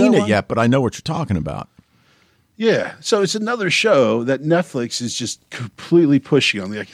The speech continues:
Speaker 1: I could not turn on Netflix without the first thing popping up is The Night Agent. So I'm like, "I think Netflix is trying to tell me something, right?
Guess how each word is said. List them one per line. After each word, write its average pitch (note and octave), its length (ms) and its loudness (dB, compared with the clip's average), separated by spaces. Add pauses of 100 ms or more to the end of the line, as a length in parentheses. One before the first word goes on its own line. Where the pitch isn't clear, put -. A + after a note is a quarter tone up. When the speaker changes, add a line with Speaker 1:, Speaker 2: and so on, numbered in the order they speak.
Speaker 1:
I C3 200 0
could C3 220 -4
not B2 280 2
turn B2 200 -2
on A2+ 140 4
Netflix G2 400 -4
without G2 220 -4
the A2 100 0
first - 480 2
thing A2+ 180 4
popping G2 420 0
up - 200 -4
is E2 120 -12
The G2+ 120 -8
Night F#2 260 0
Agent. D#2+ 380 -12
So - 140 -10
I'm A2 80 0
like, B2 160 -2
"I A#3+ 100 -4
think C#4+ 280 -4
Netflix D#3+ 440 -2
is F#2 80 -10
trying G#2 240 -2
to B2 60 -2
tell A3+ 200 0
me D3+ 120 0
something, - 440 -10
right? C#3 200 -2